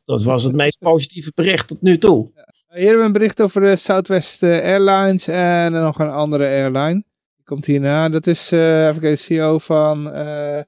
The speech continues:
Speaker 2: Delta Airline. Eh, even, even kijken, in ieder geval die van Southwest Airlines, die, eh, even kijken hoor. Eh, Southwest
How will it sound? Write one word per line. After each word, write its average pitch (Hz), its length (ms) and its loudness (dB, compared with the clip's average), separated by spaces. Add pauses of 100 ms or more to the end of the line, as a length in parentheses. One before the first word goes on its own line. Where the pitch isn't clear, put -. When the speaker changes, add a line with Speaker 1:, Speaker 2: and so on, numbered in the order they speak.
(400)
Speaker 2:
Delta 170 320 -2
Airline. 120 560 -2 (420)
Eh, 160 440 2
even, 151 340 -2
even 147 140 -2
kijken, 160 200 0
in 151 60 -4
ieder 175 140 2
geval 190 200 2
die 175 180 0
van 175 920 2
Southwest 190 760 -2
Airlines, 175 880 2
die, 160 420 4
eh, 156 520 2 (480)
even 147 200 -12
kijken 151 280 0
hoor. 190 160 4
Eh, 175 440 2
Southwest 202 540 0